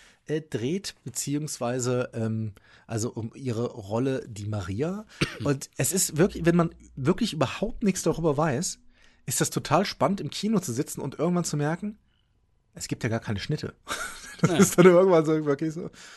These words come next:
Speaker 1: ach guck. Ähm, gute Nilam Faruk spielt Maria und es ist so,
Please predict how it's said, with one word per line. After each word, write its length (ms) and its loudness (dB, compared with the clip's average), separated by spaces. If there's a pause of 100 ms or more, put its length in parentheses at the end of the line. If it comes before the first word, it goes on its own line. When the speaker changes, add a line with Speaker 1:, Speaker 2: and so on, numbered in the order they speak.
(120)
Speaker 1:
ach 220 -2
guck. 240 -8 (560)
Ähm, 600 2 (1040)
gute 220 -4
Nilam 300 0
Faruk 400 -2 (240)
spielt 540 -4
Maria 600 -2
und 240 -8
es 120 -12
ist 200 -10
so, 320 -2